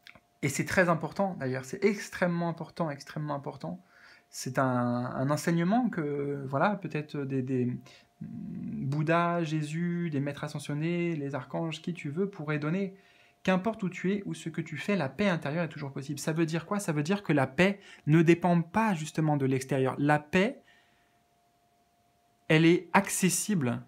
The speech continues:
hein, j'utilise bien le mot, elle est accessible, elle est possible, elle fait partie du champ des possibles, quelle que soit la situation, quel que soit le moment,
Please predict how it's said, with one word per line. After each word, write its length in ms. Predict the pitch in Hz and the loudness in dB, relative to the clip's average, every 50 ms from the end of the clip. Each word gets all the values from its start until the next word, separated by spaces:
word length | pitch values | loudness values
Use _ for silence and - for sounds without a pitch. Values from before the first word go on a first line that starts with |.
| _ - | _ -2
hein, 200 | - 139 165 170 | 2 2 2 2
j'utilise 480 | 160 - 156 151 - - 165 151 143 | 0 -2 -10 -10 -6 -4 -4 -2 -2
bien 180 | 143 160 202 220 | 0 2 4 4
le 100 | 202 170 | 6 4
mot, 300 | 156 151 147 147 147 - - _ - | 4 4 2 0 -2 -6 -12 _ 0
elle 160 | 139 135 139 | 2 2 4
est 120 | 135 - - | 2 0 0
accessible, 680 | 156 151 - - - 165 156 - - - 196 170 143 - - | -2 -2 -2 0 -2 0 0 0 -2 -2 -2 -2 -2 -2 -2
elle 140 | 143 123 123 | 0 2 2
est 120 | 120 120 - _ _ - | 0 -2 -4 _ _ -2
possible, 640 | - 202 190 190 - - - 180 160 135 120 117 120 - _ _ _ _ _ - | 0 0 0 0 -2 -4 0 0 0 0 0 -2 -4 -8 _ _ _ _ _ -4
elle 140 | - 131 127 | -2 -2 0
fait 120 | - 160 | 0 0
partie 320 | 156 - 151 - - 220 | 2 2 0 0 2 -2
du 140 | 202 180 160 | 0 0 0
champ 180 | 147 - 170 156 | 0 2 2 2
des 120 | 147 139 | 2 0
possibles, 640 | 135 - 147 135 127 - - 226 214 156 120 117 120 - _ _ _ _ _ _ _ _ _ | -2 -2 -4 -4 -2 -2 -2 0 0 0 0 -2 -4 -8 _ _ _ _ _ _ _ _ _
quelle 220 | - 240 240 214 208 | 4 4 4 4 4
que 140 | - 196 185 | 2 0 0
soit 280 | 190 - - 202 196 | 0 -2 0 2 2
la 80 | 180 160 | 2 2
situation, 560 | 156 - - - 160 147 - - 151 131 127 - - _ _ _ - | 0 -4 -4 -2 -2 -2 -2 -4 -6 -6 -8 -12 -18 _ _ _ -2
quel 160 | 185 175 175 | 0 0 2
que 100 | - 170 | 2 0
soit 240 | - - - 180 170 | 0 2 2 4 4
le 120 | 156 143 | 4 4
moment, 440 | 147 160 170 170 165 151 139 135 | 6 6 6 6 4 4 0 -2